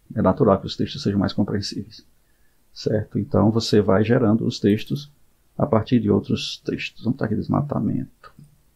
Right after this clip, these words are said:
né? Bom, desmatamento da Amazônia,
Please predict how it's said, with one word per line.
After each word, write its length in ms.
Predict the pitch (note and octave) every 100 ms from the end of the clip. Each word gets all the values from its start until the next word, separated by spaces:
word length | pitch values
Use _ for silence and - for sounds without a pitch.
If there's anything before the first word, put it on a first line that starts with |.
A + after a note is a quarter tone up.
| - - - _ - - - -
né? 180 | G2+ G#2+ _ - - - - - _ _ _ _ _ _ _ _ _ - _ _ _ _ _ _ _ _ _
Bom, 140 | - A#2
desmatamento 460 | A#2 D3 C#3+ C3+
da 60 | C#3
Amazônia, 500 | B2 B2 C3+ B2+ A#2